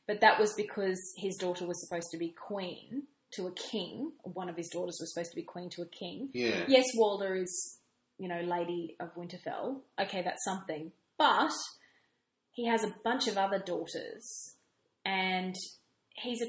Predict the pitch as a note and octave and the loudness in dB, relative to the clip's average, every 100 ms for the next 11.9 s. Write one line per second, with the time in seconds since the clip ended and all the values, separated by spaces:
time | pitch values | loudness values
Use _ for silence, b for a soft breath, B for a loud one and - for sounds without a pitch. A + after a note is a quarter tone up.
0 | - C4 C4 A#3+ G#3 - G3+ A3 F#3+ F#3 | -2 -4 0 2 2 0 0 -2 -4 -6
1 | F3+ - G3+ - - G#3 F#3 F#3+ F3+ G#3+ | -2 2 2 0 -2 2 2 2 0 -4
2 | G3+ F#3+ G3+ G3+ G3 F#3 F#3+ F3+ F3 F3 | -4 -2 -2 -2 -4 -8 -4 -2 -2 -2
3 | F3 b _ A#3 A#3 F#3 F#3 B3 B3+ - | -6 b _ 2 6 6 6 4 4 2
4 | - C4+ D#4+ - A#3 A#3 G#3+ G3 F#3+ F#3 | 2 8 8 8 6 6 2 0 -2 -2
5 | F#3 F3 E3+ - C#4+ B3 F3 D3+ - b | -4 -4 -6 0 2 2 0 -4 -10 b
6 | b b b - A#3 B3+ C#4 E4 D#4+ A3+ | b b b 4 4 8 6 8 6 6
7 | G#3 G3+ G3 F#3+ F#3 F#3+ - G3 F#3 F3+ | 6 2 2 0 0 0 -2 -2 -2 -4
8 | - G3 - - - - - D#4 D#4 D#4 | -6 -4 -4 -6 -14 -10 -2 2 2 4
9 | D#4+ B4 - F#3+ E3+ - - G3 F3 E3 | 2 2 2 0 -2 -4 -2 -2 0 -2
10 | D#3 D2+ - - _ - F2 D2 - - | -4 -4 -8 -12 _ 2 4 2 0 8
11 | C4 C4 D#4+ D4 G#3+ A3+ C4 B3+ G3 | 8 8 4 0 6 6 8 6 4